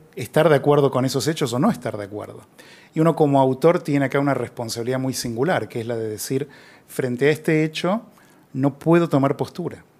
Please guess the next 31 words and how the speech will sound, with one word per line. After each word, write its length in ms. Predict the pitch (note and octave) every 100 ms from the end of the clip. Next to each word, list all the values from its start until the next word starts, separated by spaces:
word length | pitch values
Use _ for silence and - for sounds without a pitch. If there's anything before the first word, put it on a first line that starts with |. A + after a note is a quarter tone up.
| _ _ _ _ _ _ _
No, 160 | D#3 C#3+
no 140 | D3
puedo 140 | D3 E3+
tomar 180 | D#3+ D#3
una 120 | C#3+
opinión, 440 | - C3+ D3+ A#2+
la 100 | A2+
puedo 160 | A#2 E3+
tener, 280 | D#3+ E3 -
pero 120 | A#2+
no 60 | B2+
la 120 | B2
puedo 160 | C#3
reflejar. 640 | B2+ B2+ - A#2+ D3+ A#2 B2+
Y 120 | C#3+
es, 160 | D3+ D#3+
y 100 | D#3
es 100 | E3
un 80 | D3+
esfuerzo 540 | - F#3 G3 - A2
que 80 | G#2+
se 140 | C3
hace 180 | C3 B2+
en 80 | A#2+
materia 420 | A#2 C3 B2 B2
de 80 | A2+
escritura 680 | - A#2 A2+ C#3 C#3 D3+ D#3 - - _ _ _ -
de 140 | C3+
no 220 | B2+ D#3 -
contaminar 1000 | E3 E3+ D#3+ D#3 C#3 C#3 E3 B2+ D3+ - _ _ _ _ _
inconscientemente, 1200 | C#3 B2 A#2+ A#2+ C#3 C#3 C#3 C#3 C#3 C#3+ C3+ D#3+